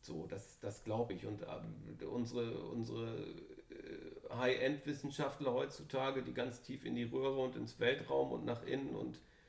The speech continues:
in die, äh, ähm, subatomare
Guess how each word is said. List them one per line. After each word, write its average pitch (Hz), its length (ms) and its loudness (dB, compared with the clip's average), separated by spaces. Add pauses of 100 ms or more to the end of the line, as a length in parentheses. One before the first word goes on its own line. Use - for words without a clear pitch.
(320)
in 123 180 8
die, 127 200 6
äh, 85 760 -2 (120)
ähm, 113 380 4 (480)
subatomare 123 1080 2